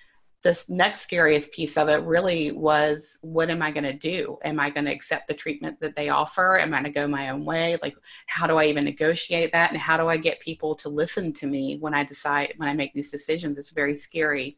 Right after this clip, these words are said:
Uh, the easiest part for me was to come to terms with it for myself, but the hardest part was to see how other people were managing it.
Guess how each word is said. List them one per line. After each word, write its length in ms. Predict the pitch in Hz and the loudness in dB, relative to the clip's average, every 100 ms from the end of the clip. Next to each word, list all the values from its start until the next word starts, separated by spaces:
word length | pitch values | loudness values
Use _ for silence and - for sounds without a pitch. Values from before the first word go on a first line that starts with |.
| _ _ _ _ _ _ _ _ _ | _ _ _ _ _ _ _ _ _
Uh, 180 | 156 147 147 | 2 2 0
the 220 | 170 156 196 | -4 -2 -2
easiest 360 | 202 190 165 | 0 -2 0
part 260 | - 156 - | 2 2 4
for 100 | 160 | 0
me 240 | 165 180 | 0 0
was 200 | 175 160 | -2 -4
to 80 | 147 | -6
come 220 | - 147 | -4 -2
to 60 | 143 | 0
terms 300 | 147 156 151 | -2 -4 -4
with 120 | 147 | -2
it 100 | 147 | -4
for 100 | - | -2
myself, 540 | 147 139 - 165 143 - | -4 -4 0 2 2 -2
but 160 | - | -8
the 60 | 131 | -8
hardest 440 | - 180 175 - | 2 4 4 0
part 160 | 156 135 | -2 -2
was 140 | 147 | -6
to 80 | 143 | -10
see 180 | - 147 | -4 -2
how 140 | 147 | 0
other 280 | - 147 147 | 0 0 -2
people 300 | 147 143 73 | -4 -8 -4
were 160 | 73 - | -4 -4
managing 460 | 50 50 - - | -6 -8 -8 -4
it. 140 | 50 | -4